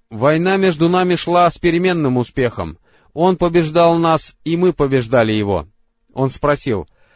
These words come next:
«Что он велит вам делать?» Я ответил: «Он говорит: поклоняйтесь одному лишь Аллаху,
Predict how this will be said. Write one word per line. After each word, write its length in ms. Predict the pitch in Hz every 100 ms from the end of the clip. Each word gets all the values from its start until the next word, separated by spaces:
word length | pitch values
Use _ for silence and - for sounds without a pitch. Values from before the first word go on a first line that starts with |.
| _ _
«Что 420 | - - - 196
он 260 | - 185 180
велит 340 | 165 175 180
вам 220 | 160 165
делать?» 520 | 156 151 98 80 - - _ _ _ _ _ -
Я 220 | 110 135
ответил: 560 | 139 127 123 - 92 78 _ _ _ _ _ _
«Он 260 | - 170 180
говорит: 440 | 175 180 156 92 - _ -
поклоняйтесь 840 | 123 - 147 156 185 180 180 165 -
одному 480 | 147 131 143 156 165
лишь 280 | 147 - -
Аллаху, 640 | 139 143 165 170 104 80